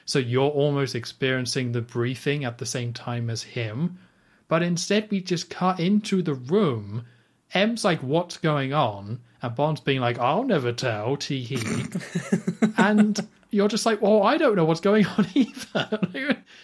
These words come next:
Speaker 1: And I feel like this big change in perspective kind of disconnects you from this scene,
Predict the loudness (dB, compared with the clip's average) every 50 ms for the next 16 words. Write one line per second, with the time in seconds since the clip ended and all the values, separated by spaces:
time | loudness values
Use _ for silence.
0 | -20 _ _ _ 0 2 4 4 4 2 2 2 0 2 2 4 4 2 2 0
1 | 0 0 0 0 0 -4 _ -2 0 0 -2 -4 -10 -8 -4 -2 0 0 0 0
2 | 0 -2 -2 -2 -2 -6 -6 -6 -6 -6 -6 -4 -2 0 0 0 0 -2 -2 -2
3 | -2 -2 -2 0 0 2 2 2 2 0 0 0 -4 -10 _ _ _ _ _ _
4 | -4 -2 -2 -2 -4 -6 -4 -2 -2 -2 -2 -2 -6 -6 -4 -2 -4 -2 -2 -4
5 | -4 -4 -6 -4 -2 -2 0 0 -2 -4 -6 -8 -10 -14